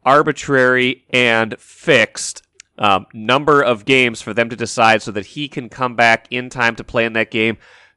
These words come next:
ge-, generate all sorts of interest, all sorts of intrigue going back to Houston. But, you know,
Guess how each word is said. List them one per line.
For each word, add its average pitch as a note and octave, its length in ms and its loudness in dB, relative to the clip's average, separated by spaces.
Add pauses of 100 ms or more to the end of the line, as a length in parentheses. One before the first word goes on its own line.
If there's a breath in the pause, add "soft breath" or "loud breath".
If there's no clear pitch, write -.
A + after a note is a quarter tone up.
ge-, A#2 260 -4
generate A#2+ 480 0
all B2 220 4
sorts B2+ 320 -2
of G#2+ 100 -8
interest, B2 560 -4
all A#2 160 0
sorts A#2+ 240 -6
of G#2+ 160 -12
intrigue A#2+ 400 -6
going A2+ 160 0
back A2 120 -4
to G#2 60 -18
Houston. A#2 380 -10
But, G2 160 -2 (260 soft breath)
you A#2+ 80 -10
know, G#2+ 180 -4